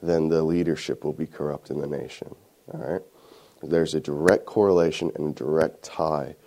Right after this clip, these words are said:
to those two things. All right? So we have to remember that, and this is why it's very important that the church do its job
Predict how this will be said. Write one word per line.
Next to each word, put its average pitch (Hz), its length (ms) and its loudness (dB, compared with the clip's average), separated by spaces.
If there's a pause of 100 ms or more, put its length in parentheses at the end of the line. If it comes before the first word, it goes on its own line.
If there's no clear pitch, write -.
(300)
to 80 120 -6
those 78 260 0
two - 180 -10
things. - 720 -10 (380)
All 73 120 -4
right? 80 160 -4 (580)
So - 280 0 (140)
we 85 80 0
have 85 100 -2
to 87 80 -2
remember 85 460 2
that, 73 320 -2 (100)
and 82 120 0
this 80 160 -4
is 71 200 -10
why 85 360 0 (300)
it's 80 160 -6
very 90 240 2
important 80 640 -4 (320)
that 71 440 -4 (160)
the 76 100 -4
church - 480 -8
do 82 220 -2
its 78 140 -6
job 78 540 -4